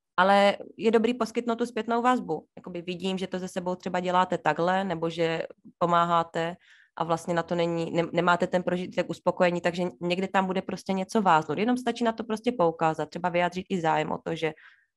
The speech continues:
eh, jsme připraveni třeba s nima o tom popovídat, kdyby měli zájem, nebo je nějak vyslechli, případně jim nasměrovali na nějakou odbornou pomoc.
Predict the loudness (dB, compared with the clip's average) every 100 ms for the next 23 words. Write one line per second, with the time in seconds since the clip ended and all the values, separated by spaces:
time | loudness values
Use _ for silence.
0 | -4 0 2 2 0 -2 -6 -4 -2 2
1 | 2 2 0 -4 -8 -10 -8 -4 0 0
2 | 0 -4 -2 -2 -2 -2 -2 -2 -2 -2
3 | -4 -2 -2 -2 -4 -8 -12 _ _ _
4 | _ -8 -6 -4 -2 0 2 2 -2 -4
5 | -6 -4 -4 -6 -4 -2 -2 -2 -2 -2
6 | -2 0 2 0 -2 0 -2 0 -2 0
7 | -2 -2 -2 -2 -6